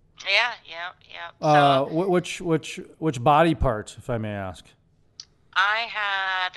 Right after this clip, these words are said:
Speaker 1: a very invasive melanoma.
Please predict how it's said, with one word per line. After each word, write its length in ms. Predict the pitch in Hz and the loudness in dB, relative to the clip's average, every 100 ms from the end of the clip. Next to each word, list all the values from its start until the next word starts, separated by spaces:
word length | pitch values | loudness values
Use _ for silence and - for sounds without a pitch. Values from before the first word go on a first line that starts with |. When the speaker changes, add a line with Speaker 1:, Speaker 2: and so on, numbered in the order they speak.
| - | -4
Speaker 1:
a 640 | 170 165 165 165 160 156 - _ _ _ - | -2 -2 -2 -2 -4 -8 -16 _ _ _ -6
very 200 | 196 214 190 | -4 -4 -8
invasive 420 | 170 170 - 170 160 | -8 -10 -10 -14 -8
melanoma. 760 | 160 156 147 139 143 131 127 | -8 -8 -12 -12 -12 -10 -12